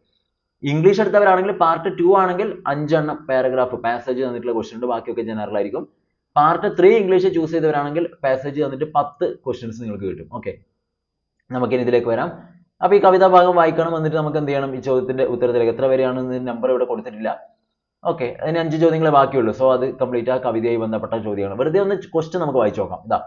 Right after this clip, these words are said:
ഓണനിലാവിനെ കവി എന്തായാണ് സങ്കല്പിച്ചിരിക്കുന്നതെന്നാണ് ചോദിച്ചത് അല്ലേ? അപ്പൊ ഓണത്തിനെ കുറിച്ച് എന്തോ ആണ് ഇവിടെ പറയുന്നത് മനസ്സിലായി. പാഴ്ചുവട്, ഓണക്കിളി, പുടവ, നവതാരുണ്യം അല്ലേ? നെക്സ്റ്റ്, ഈ കവിതാഭാഗത്തെ പ്രമേയം എന്തിനെ കുറിച്ചാണ്?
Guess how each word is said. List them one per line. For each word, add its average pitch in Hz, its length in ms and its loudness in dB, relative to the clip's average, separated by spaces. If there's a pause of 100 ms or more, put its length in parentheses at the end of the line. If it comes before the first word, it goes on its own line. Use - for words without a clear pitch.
(420)
ഓണനിലാവിനെ 180 920 6
കവി 160 240 2
എന്തായാണ് 147 580 2
സങ്കല്പിച്ചിരിക്കുന്നതെന്നാണ് 117 920 -6
ചോദിച്ചത് 98 280 -6
അല്ലേ? 113 220 -2 (200)
അപ്പൊ 156 140 -4
ഓണത്തിനെ 160 420 -2
കുറിച്ച് 180 220 -2
എന്തോ 175 160 4
ആണ് 170 100 0
ഇവിടെ 165 140 2
പറയുന്നത് 139 360 2
മനസ്സിലായി. 107 340 -4 (400)
പാഴ്ചുവട്, 143 600 4 (240)
ഓണക്കിളി, 156 800 2
പുടവ, 147 360 2 (280)
നവതാരുണ്യം 127 800 -2
അല്ലേ? 107 340 -6 (640)
നെക്സ്റ്റ്, 180 240 0 (400)
ഈ 220 280 2
കവിതാഭാഗത്തെ 170 920 6
പ്രമേയം 139 520 0
എന്തിനെ 139 300 -4
കുറിച്ചാണ്? 101 460 -6